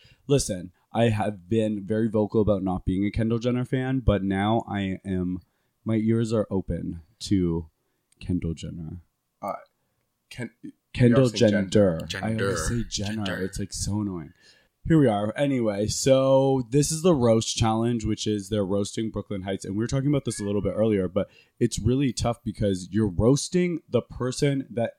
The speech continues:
Speaker 1: is going to pick the winner of this competition.
Speaker 3: Yeah, it's a little bit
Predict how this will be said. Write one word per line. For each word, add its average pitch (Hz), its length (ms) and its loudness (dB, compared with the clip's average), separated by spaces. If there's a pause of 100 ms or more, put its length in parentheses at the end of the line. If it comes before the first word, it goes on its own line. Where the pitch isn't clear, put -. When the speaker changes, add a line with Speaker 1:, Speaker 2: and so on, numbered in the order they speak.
Speaker 1:
is 113 260 -2
going 117 400 -2
to 127 120 -4
pick - 420 -10
the 113 140 0
winner 101 320 0
of 87 160 -6
this 87 140 -6
competition. - 720 -8 (1000)
Speaker 3:
Yeah, 80 140 -12
it's - 140 -10
a - 20 -8
little 104 220 -4
bit 98 280 -2